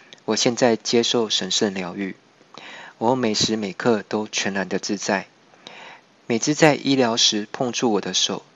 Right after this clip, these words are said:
都是疗愈之手，表达的只有爱。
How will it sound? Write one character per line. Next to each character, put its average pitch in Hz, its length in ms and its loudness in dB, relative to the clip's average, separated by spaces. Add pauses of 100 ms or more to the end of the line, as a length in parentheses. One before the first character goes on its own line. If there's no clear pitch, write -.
都 113 120 -4
是 110 200 2
疗 98 160 0
愈 107 100 -2
之 - 160 -4
手， 90 300 0 (580)
表 104 140 0
达 92 180 0
的 95 200 0
只 - 260 -4
有 95 100 0
爱。 90 300 -4